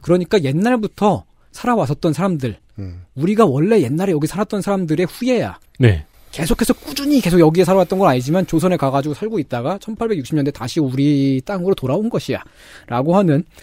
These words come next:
Speaker 1: 그런 식의 어떤 생각인 거죠.
Speaker 2: 음.
Speaker 1: 어, 말씀드렸던 만주아리랑이라고 하는 책, 어, 거기서, 어, 천팔백오십 년대, 사십 년대에 넘어간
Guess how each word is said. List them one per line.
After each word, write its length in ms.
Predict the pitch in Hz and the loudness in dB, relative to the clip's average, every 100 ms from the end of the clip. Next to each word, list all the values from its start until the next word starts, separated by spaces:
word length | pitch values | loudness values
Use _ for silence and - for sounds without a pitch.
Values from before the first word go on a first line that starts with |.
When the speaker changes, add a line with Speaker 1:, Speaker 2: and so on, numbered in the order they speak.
| - - | -20 -2
Speaker 1:
그런 260 | 208 240 | 2 2
식의 1040 | 226 233 240 226 220 208 - _ - 208 208 | 0 -4 -4 0 0 -2 -6 _ -2 2 4
어떤 600 | 156 170 160 147 135 120 - - - - _ _ | 2 2 2 2 0 -2 -8 -20 -20 -20 _ _
생각인 360 | 214 220 170 | -2 0 0
거죠. 260 | 127 123 269 - - | -2 -2 -4 -4 -4
Speaker 2:
음. 200 | 165 117 - _ _ _ - - - - _ | -2 -2 -8 _ _ _ -20 -20 -20 -20 _
Speaker 1:
어, 520 | 170 156 156 147 156 - _ _ _ | 0 2 2 0 -4 -8 _ _ _
말씀드렸던 560 | 170 202 214 208 226 131 | 0 0 0 0 0 0
만주아리랑이라고 880 | 127 190 220 196 180 170 151 143 | -2 2 4 4 2 2 2 2
하는 140 | 139 135 | 0 -2
책, 240 | 135 110 _ _ _ _ _ | -4 -8 _ _ _ _ _
어, 500 | 123 101 90 71 - - | -12 -10 -10 -14 -18 -8
거기서, 420 | 156 175 190 165 - _ _ _ _ - - _ | -2 2 4 2 -2 _ _ _ _ -20 -20 _
어, 180 | 135 131 | -2 0
천팔백오십 640 | - 233 240 214 147 165 214 | 0 2 4 4 4 2 2
년대, 320 | 185 139 113 | 2 2 -2
사십 320 | - 202 220 | -4 -4 0
년대에 540 | 220 202 170 175 185 | 0 0 0 2 2
넘어간 760 | 143 139 147 151 147 139 127 | 2 2 2 2 2 2 -2